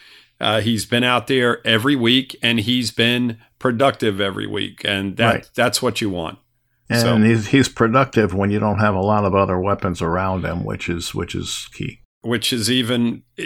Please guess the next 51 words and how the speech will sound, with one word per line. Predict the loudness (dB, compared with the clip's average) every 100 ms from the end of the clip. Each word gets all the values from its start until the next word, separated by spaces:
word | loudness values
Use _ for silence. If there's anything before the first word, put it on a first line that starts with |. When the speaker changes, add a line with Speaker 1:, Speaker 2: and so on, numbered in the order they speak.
| -12 -4
Speaker 1:
more | 4 6 6 4
interesting | 2 -2 -4 -4 -4 -6
because, | -6 -4 0 0 0
you | -2
know, | -4
coming | -2 -2 0
into | 0 0
this | 0 0 0
week, | -2 -2
Mike, | -2 -2 -2
I | -2
felt | -2 0 0 0
that | -2
they | 0
were | 0 0
just | -2 -2
gonna | -2 0
lock | 0 0 -2
him | -2
down | 0 0 0 -2
and | -2 -4
it | -4
was | 0
Speaker 2:
Right. | 2
Speaker 1:
gonna | 2 0
have | -2
to | -6
come | -2 0
elsewhere. | 0 2 0 0 0 0
But | 0 0
Speaker 2:
Right. | 0 -4 -6 -4
So | 0
Speaker 1:
he, | 2
Speaker 2:
did | 2
I. | 0 -2 -2
Speaker 1:
he | 0
wound | 2 2 2 2
up | 2 2
making | 0 -2 -2 -4 -2
plays | 2 2 2 0
over | 0 0
the | -2
course | 0 0 0 -2
of | -4
the |
game | -4 -4 -2 0
over | 0 0
and | 0
over | 0 0
again. | -4 -6 -6 -4
So, | 0 2 2 0